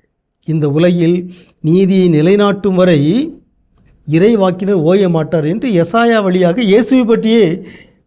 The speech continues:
முன்னறிவிப்பு செய்யப்பட்டிருக்கிறது. இயேசுவே ஒரு இறைவாக்கினராக இருந்து இந்த உலகில் நிலையினா-, நீதியை நிலைநாட்டும் வரை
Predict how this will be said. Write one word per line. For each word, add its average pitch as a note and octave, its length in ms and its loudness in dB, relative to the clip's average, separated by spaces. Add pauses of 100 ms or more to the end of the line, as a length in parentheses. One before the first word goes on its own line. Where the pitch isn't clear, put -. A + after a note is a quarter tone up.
(180)
முன்னறிவிப்பு G3+ 600 0
செய்யப்பட்டிருக்கிறது. D3 680 -4 (720)
இயேசுவே F#3+ 460 0
ஒரு F3 340 0 (240)
இறைவாக்கினராக F3+ 760 2
இருந்து F3+ 260 0
இந்த F3 220 0
உலகில் F#3+ 360 0
நிலையினா-, F3 540 0
நீதியை G3 420 0
நிலைநாட்டும் G3 500 -2
வரை E3 340 -2